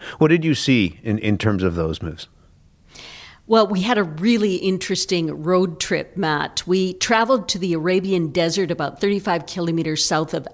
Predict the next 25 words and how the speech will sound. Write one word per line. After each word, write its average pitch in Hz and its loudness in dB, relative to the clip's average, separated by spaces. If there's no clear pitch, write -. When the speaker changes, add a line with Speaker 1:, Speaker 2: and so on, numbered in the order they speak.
Speaker 2:
Abu 170 2
Dhabi. 185 4
Uh, 185 2
it's, - -2
as 170 -4
you 175 0
might 160 -2
imagine, 190 2
a 151 -2
vast, 190 0
flat 180 -2
landscape 185 0
of 147 -12
sand. 180 0
We 151 -8
came - -8
across 147 -8
a - -16
camel 180 0
herder 180 0
walking 170 -2
along 175 2
the 151 0
highway, 175 0
a, - -8